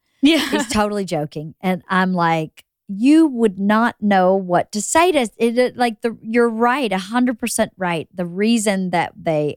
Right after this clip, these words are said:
Speaker 2: are with you, well, the reason Mark's with you, the reason Bert's with me is because I get him.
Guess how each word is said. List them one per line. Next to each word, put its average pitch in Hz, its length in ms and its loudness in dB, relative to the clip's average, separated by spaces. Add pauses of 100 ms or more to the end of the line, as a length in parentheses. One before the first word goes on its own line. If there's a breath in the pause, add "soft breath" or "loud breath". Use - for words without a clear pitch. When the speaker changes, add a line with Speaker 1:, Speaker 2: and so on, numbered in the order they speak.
(120)
Speaker 2:
are 147 280 -2
with 185 380 0
you, 143 420 -4 (300)
well, 147 160 -2
the 131 100 -4
reason 202 200 4
Mark's 226 260 2
with 233 140 -8
you, 160 180 -2
the 156 80 -8
reason 160 220 -4
Bert's - 200 -4
with 202 200 -8
me 123 320 -6 (480 soft breath)
is 175 160 0
because 170 400 -2 (720)
I 165 80 -4
get 165 280 0
him. 120 280 -8